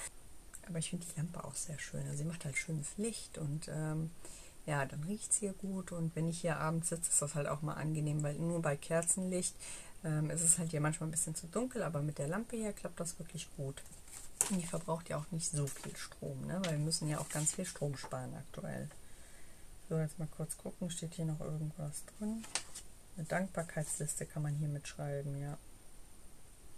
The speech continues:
Steht hier drin: „Der Wechsel der Jahreszeiten bietet sich perfekt an, einen Blick auf die eig-, auf das eigene Umfeld zu werfen.“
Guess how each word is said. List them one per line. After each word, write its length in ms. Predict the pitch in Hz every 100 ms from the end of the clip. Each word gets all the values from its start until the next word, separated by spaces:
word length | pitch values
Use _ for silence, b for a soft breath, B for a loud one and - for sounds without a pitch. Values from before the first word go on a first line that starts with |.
| - - -
Steht 240 | - 170 170
hier 100 | 165
drin: 280 | 170 165
„Der 120 | 156 151
Wechsel 300 | 175 - 156
der 80 |
Jahreszeiten 500 | 151 202 - 202 196
bietet 280 | 180 180 175
sich 220 | 165 170
perfekt 480 | - 160 185 202 -
an, 160 | 175 180
einen 240 | 139 143
Blick 220 | 151 180
auf 160 | 165 156
die 180 | - 143
eig-, 260 | 156 180 -
auf 100 | 165 - - -
das 180 | 165
eigene 280 | - 156 180
Umfeld 540 | - 160 165 160 151 -
zu 140 | 156
werfen.“ 400 | 147 143 - 156